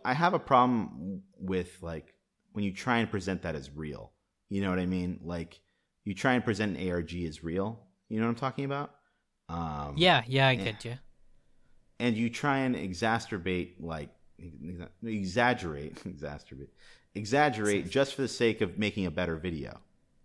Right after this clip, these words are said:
Speaker 1: You know what I mean?
Speaker 2: Mm-hmm.
Speaker 1: And that's something we
Speaker 2: I
Speaker 1: have
Speaker 2: get
Speaker 1: to
Speaker 2: what
Speaker 1: do
Speaker 2: you
Speaker 1: at
Speaker 2: mean.
Speaker 1: certain times, um, because it, it, you know, enthralls the audience of this grander connection. But in reality, when you're investigating things,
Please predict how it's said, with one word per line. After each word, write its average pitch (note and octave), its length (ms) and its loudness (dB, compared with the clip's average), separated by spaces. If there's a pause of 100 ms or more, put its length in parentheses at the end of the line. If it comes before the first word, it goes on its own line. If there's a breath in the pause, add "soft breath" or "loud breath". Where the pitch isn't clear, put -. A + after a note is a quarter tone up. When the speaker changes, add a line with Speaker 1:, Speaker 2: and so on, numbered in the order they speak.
(180)
Speaker 1:
You G#2 120 0
know G#2+ 80 4
what G#2+ 80 4
I G#2 80 4
mean? A2+ 140 6
Speaker 2:
Mm-hmm. A#2+ 80 2
Speaker 1:
And A#2+ 100 2
that's A#2+ 100 0
something C3+ 300 0
we A#2 120 4
Speaker 2:
I B2+ 40 0
Speaker 1:
have C3+ 100 4
Speaker 2:
get B2+ 60 0
Speaker 1:
to A#2 60 2
Speaker 2:
what A#2 60 -2
Speaker 1:
do A2+ 60 2
Speaker 2:
you A#2+ 60 2
Speaker 1:
at G#2+ 40 -2
Speaker 2:
mean. G#2 60 -6
Speaker 1:
certain D2+ 280 -4
times, D2 440 -10 (540 soft breath)
um, D#2 580 -6 (680)
because G2+ 540 -4
it, G2 200 -6 (160)
it, F#2 240 -8 (400)
you F#2+ 100 -4
know, F2 160 -2
enthralls G2 540 4
the F#2+ 120 -2
audience F#2+ 520 0
of D#2+ 160 -12
this D#2+ 160 -12
grander F2 600 -4
connection. D#2+ 600 -10 (400 soft breath)
But A2+ 160 6
in G#2+ 100 0
reality, A#2 720 4
when G#2 140 0
you're A2 100 4
investigating G2+ 600 2
things, F2 440 -2